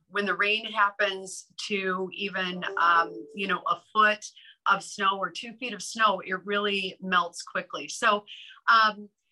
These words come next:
you know, we're looking for a certain humidity level, a temperature, um, even wind direction. I mean, all of these things kind of come into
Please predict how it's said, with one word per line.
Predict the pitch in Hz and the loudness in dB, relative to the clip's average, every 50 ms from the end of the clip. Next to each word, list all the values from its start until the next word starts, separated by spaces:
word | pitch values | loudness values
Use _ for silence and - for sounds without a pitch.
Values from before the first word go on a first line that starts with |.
| _ _ _ | _ _ _
you | 240 254 | -10 -8
know, | 247 240 240 | -8 -8 -6
we're | 240 262 262 | -4 -2 -2
looking | 262 262 277 277 302 294 269 - | -2 -4 -8 -10 -10 -12 -8 -4
for | - 240 226 | -2 -2 -2
a | 214 | -2
certain | 220 - - 233 226 226 214 220 220 214 208 202 _ _ - - - | -4 -6 -6 -6 -6 -6 -8 -12 -10 -10 -12 -12 _ _ -18 -14 -12
humidity | 240 226 220 214 208 208 208 208 180 190 180 170 | -10 -8 -4 -4 -4 -4 -6 -8 -8 -10 -8 -4
level, | 175 170 160 160 165 147 131 139 - _ - - | -2 -2 -2 -2 -4 -8 -8 -8 -8 _ -4 -4
a | 190 190 - - - - 214 | -4 -4 -6 -8 -6 -2 -2
temperature, | 214 214 214 220 214 - - - 180 170 165 156 143 147 - _ _ - _ _ _ - | -2 -2 -2 -8 -8 -6 -2 0 2 2 2 2 0 -2 -6 _ _ -20 _ _ _ 2
um, | - 185 180 180 180 180 180 - _ _ _ | 4 6 6 4 2 -2 -8 -20 _ _ _
even | - 269 320 370 381 269 202 170 | -14 -12 -10 -8 -8 -8 -8 -8
wind | 180 180 185 202 202 185 | -6 -6 -6 -6 -8 -8
direction. | 170 160 156 151 139 - - - - - 135 127 - - - - _ - | -6 -4 -4 -4 -4 -6 -8 -10 -10 -8 -10 -14 -16 -18 -20 -12 _ -4
I | 190 196 | -2 -2
mean, | 208 208 208 202 - - - | 0 -2 -2 -4 0 2 4
all | 208 220 233 254 | 4 4 4 0
of | 247 214 | -4 -6
these | 233 220 220 - | -10 -14 -12 -12
things | - 214 202 196 190 - | -10 -10 -10 -10 -12 -12
kind | - - 202 185 185 | -8 -6 -6 -6 -6
of | 175 - - | -8 -10 -6
come | - 190 175 175 | -4 -2 -2 -2
into | 175 175 170 170 - 180 | -4 -10 -12 -12 -14 -14